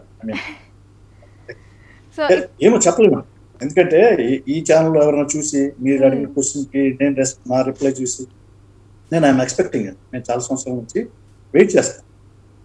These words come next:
Speaker 1: అంటే, లైక్, మహాత్మా తర్వాత అంత, ఆ, intensity, అంత, ఆ, what do you say?
Speaker 2: Impact.
Speaker 1: Depth ఉన్న character,
Speaker 2: Hmm.
Speaker 1: ఆ, అంత depth ఉన్న character, impact ఉన్న character ఇప్పుడు రాలే.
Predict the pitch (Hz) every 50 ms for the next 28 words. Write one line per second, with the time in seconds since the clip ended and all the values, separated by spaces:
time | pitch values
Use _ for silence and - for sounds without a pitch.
0 | _ _ - 113 117 113 120 123 120 120 117 107 101 101 107 123 135 170 196 196
1 | 196 196 170 - 160 139 135 131 131 - - 214 208 202 175 160 - - - -
2 | _ 131 147 165 151 - _ - 160 151 143 139 135 113 101 101 92 - - _
3 | _ _ _ _ _ _ _ _ - 113 110 107 120 131 143 139 165 156 156 147
4 | - - - 139 139 139 135 135 135 - _ _ _ _ _ _ _ _ _ -
5 | 117 123 117 120 113 104 98 95 92 92 92 92 92 - - - - - _ _
6 | - - _ _ _ _ - 113 110 107 98 95 - _ - - - - - _
7 | _ _ _ _ - _ _ _ _ _ 113 110 110 104 101 113 113 117 113 -
8 | - 127 113 107 - - - - - 151 - - - 185 170 156 - 147 147 147
9 | - - - 143 117 - - - - 127 113 - 131 139 135 135 147 143 143 151
10 | 139 151 143 143 - 165 147 139 139 135 123 123 123 - - 185 202 - - -
11 | 135 127 - 147 147 - - 131 127 - 117 117 117 - _ - 165 139 120 104
12 | - - _ - 135 127 - 110 117 143 139 -